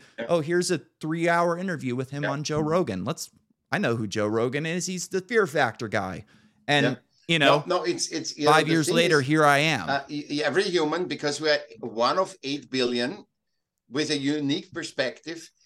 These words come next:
Speaker 1: you have to express your uniqueness. Life is, what is my energy in the physical? That's what life is. And, and you gotta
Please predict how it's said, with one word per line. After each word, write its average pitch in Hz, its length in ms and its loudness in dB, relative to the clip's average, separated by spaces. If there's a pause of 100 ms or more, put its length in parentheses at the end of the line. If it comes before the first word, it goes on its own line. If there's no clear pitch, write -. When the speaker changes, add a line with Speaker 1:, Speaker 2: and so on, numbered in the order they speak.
(240)
Speaker 1:
you 147 220 -4
have - 500 -4
to 175 120 0
express 147 640 -2
your 139 140 -4
uniqueness. 127 640 -6 (560)
Life 143 580 0
is, 123 480 -2 (300)
what 151 220 0
is 233 160 -4
my 226 160 0
energy 127 540 -6
in 113 80 -6
the 117 60 -6
physical? 101 600 -10 (680)
That's - 260 0
what 160 160 2
life 143 300 0
is. - 420 -4
And, 120 180 -2 (180)
and 135 140 -4
you 135 80 -4
gotta 139 340 0